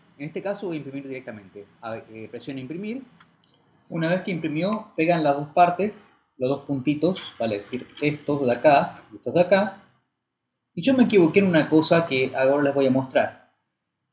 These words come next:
Eh, como lo pe-, voy a pegar después sobre un cartón, lo ideal es abrirlo en Photoshop y darlo vuelta. Vale decir, ponerlo rotación horizontal, ambas copias. Cuando la bajan en P D F,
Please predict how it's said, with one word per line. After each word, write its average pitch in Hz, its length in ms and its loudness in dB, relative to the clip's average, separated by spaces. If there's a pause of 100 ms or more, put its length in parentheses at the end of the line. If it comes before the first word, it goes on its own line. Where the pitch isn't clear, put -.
(100)
Eh, 165 340 12
como 180 220 6
lo 175 160 8
pe-, 175 160 6
voy 196 160 10
a 214 100 8
pegar 180 220 8
después 170 320 8
sobre 151 240 6
un 151 280 4
cartón, 180 580 6
lo 165 240 10
ideal 185 480 10
es 156 240 2
abrirlo 131 420 4
en 180 100 2
Photoshop 208 600 4 (240)
y 202 340 2
darlo 156 380 8
vuelta. 135 640 4
Vale 151 280 6
decir, 202 500 2
ponerlo 160 720 4 (320)
rotación 139 360 0
horizontal, 180 760 4
ambas 147 300 2
copias. 160 640 2 (540)
Cuando 120 240 2
la 120 60 6
bajan 175 200 4
en 170 100 4
P 196 60 2
D 196 200 8
F, 190 300 0